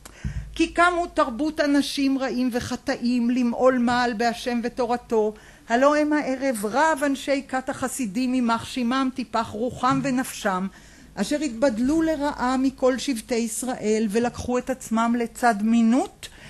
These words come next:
כת שבתאי צבי, שם רשעים ירקב ואפיקורסות." את זה הוא אומר על החסידים, והם מעולם לא היו שבתאים. זו אשמה מופרכת לחלוטין. ואומר את זה רבה של בריסק. בריסק היא בליטא, לא שהוא מכיר אותה מקרוב, גם סלוס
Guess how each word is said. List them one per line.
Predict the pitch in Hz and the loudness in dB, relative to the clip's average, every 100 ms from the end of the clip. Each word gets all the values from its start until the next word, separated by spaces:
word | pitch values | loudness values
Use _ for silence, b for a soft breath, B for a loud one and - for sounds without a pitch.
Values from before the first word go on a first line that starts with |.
| B - | B 0
כת | 320 370 | 4 4
שבתאי | - 294 - 285 277 | 2 0 2 2 4
צבי, | - - - 240 240 | 2 -6 -4 -2 -2
שם | - - 269 262 | -2 2 2 2
רשעים | 240 - - 214 220 | 0 0 -2 0 2
ירקב | 214 208 208 - 185 180 | 2 2 -2 -2 -2 -2
ואפיקורסות." | 185 208 - 196 196 160 - 139 120 - B B B - 302 | -2 -4 -6 -6 -4 -6 -8 -12 -14 -16 B B B 4 6
את | 233 | 6
זה | 202 294 302 311 - | 4 6 6 4 -2
הוא | - 311 | 2 4
אומר | - 285 240 214 202 - | 8 8 6 2 -2 0
על | 247 | 2
החסידים, | 262 285 - 349 359 392 | 4 4 6 4 2 2
והם | 330 349 | 4 6
מעולם | 359 359 359 392 | 8 8 8 6
לא | 392 | 4
היו | 359 311 | 2 2
שבתאים. | - 175 - 180 190 | -2 -2 -2 -2 -2
זו | 202 285 | 0 2
אשמה | 285 - 302 | 0 2 4
מופרכת | 330 339 - - 247 330 339 330 - | 4 2 -6 -2 2 2 0 -4 -2
לחלוטין. | 277 320 349 - 311 311 302 311 - - 311 151 - B B B - | 2 2 0 -4 0 0 0 -2 -4 -2 -2 -2 -8 B B B 0
ואומר | 185 185 214 277 | 2 2 2 0
את | - | 0
זה | 185 | -4
רבה | 165 175 143 | -4 -4 -6
של | 131 233 | -4 -4
בריסק. | 208 302 359 339 - | -2 0 -2 -2 -8
בריסק | 180 262 339 - | -4 -2 -2 -4
היא | 285 226 | -4 -4
בליטא, | 247 269 302 - 131 | 0 0 0 -4 0
לא | 190 | 2
שהוא | 302 339 | 4 8
מכיר | 302 - 233 | 6 6 2
אותה | 226 220 | 0 0
מקרוב, | 190 185 214 226 180 151 | -4 -4 -4 0 -2 -2
גם | 196 | -6
סלוס | 185 - 330 | -4 0 0